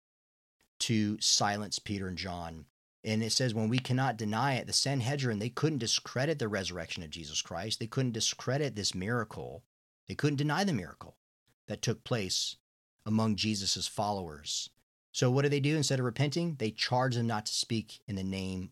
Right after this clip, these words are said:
of Jesus, to continue with these teachings. The council decided against flogging Peter and John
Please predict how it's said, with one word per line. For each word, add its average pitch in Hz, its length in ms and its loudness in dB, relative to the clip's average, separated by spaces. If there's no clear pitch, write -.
of 92 200 -8
Jesus, 90 380 -6
to 98 120 -6
continue 104 440 -4
with 101 140 -6
these 95 180 -6
teachings. 87 420 -6
The - 80 -14
council 139 480 -2
decided 101 640 0
against 110 300 2
flogging 139 600 4
Peter 98 260 -4
and 90 80 -6
John 82 440 -6